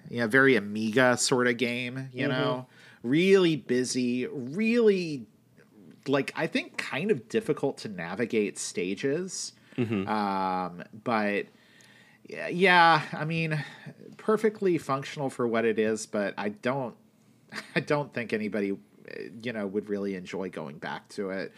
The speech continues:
Speaker 1: unless you already had an affection for that kind of game.
Speaker 2: Yeah.
Speaker 1: And, like, that, that's probably not, that's probably not the best of those ki-,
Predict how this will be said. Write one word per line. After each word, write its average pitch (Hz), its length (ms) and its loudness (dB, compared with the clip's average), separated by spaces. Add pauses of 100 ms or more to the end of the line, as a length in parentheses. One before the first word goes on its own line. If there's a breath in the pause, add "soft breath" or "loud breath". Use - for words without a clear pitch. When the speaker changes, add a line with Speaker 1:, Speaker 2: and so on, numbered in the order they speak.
(200 loud breath)
Speaker 1:
unless 117 340 -2
you 131 100 2
already 110 300 0
had 98 260 0
an 98 40 -8
affection 95 440 -6
for 101 100 -10
that - 180 -4
kind 95 340 -10
of - 120 -10
game. 98 420 -6
Speaker 2:
Yeah. 98 340 2
Speaker 1:
And, 120 120 -4
like, 107 160 -2
that, 120 160 -4
that's 123 260 0
probably 147 400 2
not, 107 360 -2 (440 soft breath)
that's 208 180 2
probably 220 260 4
not 175 260 0
the 139 80 0
best 117 340 0
of 101 160 0
those 92 300 -4
ki-, - 100 -10